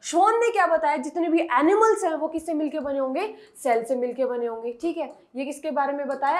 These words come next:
एनिमल्स के बारे में बताया। लेकिन एक साइंटिस्ट और थे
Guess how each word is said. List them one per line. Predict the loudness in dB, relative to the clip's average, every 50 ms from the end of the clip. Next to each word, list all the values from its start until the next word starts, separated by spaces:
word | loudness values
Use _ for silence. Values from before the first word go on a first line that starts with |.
| -2 -6 -8
एनिमल्स | -8 -6 -6 -6 -6 -6 -8 -8 -8
के | -10 -10 -10 -12 _ -20 -16 -6
बारे | -2 0 0 2 2 0
में | 0 -2
बताया। | -4 -4 -2 -2 -2 -2 0
लेकिन | 0 0 0 2 2 2 2
एक | 0 0
साइंटिस्ट | 2 0 2 2 0 0 -2 -2 -4 -4 -8
और | 0 4 4 6 6 6 2 0 -2
थे | -6 -6